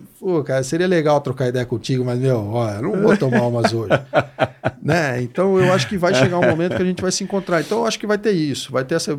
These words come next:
Speaker 1: esse potencial de evolução dessas duas subespécies, né, nesse sentido aí.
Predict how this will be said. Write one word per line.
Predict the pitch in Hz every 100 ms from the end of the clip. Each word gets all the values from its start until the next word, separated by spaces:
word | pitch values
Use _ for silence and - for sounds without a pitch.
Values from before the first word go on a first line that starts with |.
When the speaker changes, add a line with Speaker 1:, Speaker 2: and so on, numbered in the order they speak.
| 120
Speaker 1:
esse | 139 135 170
potencial | 147 160 160 143 165 143
de | 135
evolução | 135 127 131 -
dessas | 127 - 127
duas | 107 131 117 - - _ -
subespécies, | - 131 120 - 113 104 - 110
né, | 101 104
nesse | 101 -
sentido | 107 - 98 92
aí. | 80